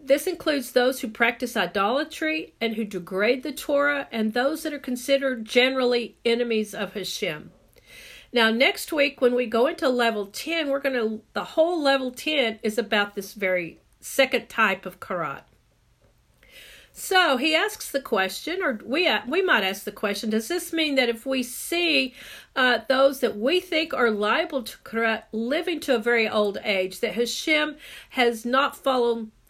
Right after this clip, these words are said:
followed through with his word, with his punishment? And Rabbi Yonah tells us to be very careful about this.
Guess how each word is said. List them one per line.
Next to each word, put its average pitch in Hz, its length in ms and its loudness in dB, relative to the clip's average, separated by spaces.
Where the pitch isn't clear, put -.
followed 254 340 2
through 269 280 2
with 208 280 -4
his 202 240 -2
word, 185 440 -4
with 220 100 -6
his 214 160 -2
punishment? 208 600 0
And 202 220 -2
Rabbi 302 340 0
Yonah 240 320 0
tells 214 340 -2
us 214 180 -4
to 262 80 -2
be 240 120 0
very 202 220 0
careful 349 400 0
about 208 340 0
this. 202 340 -4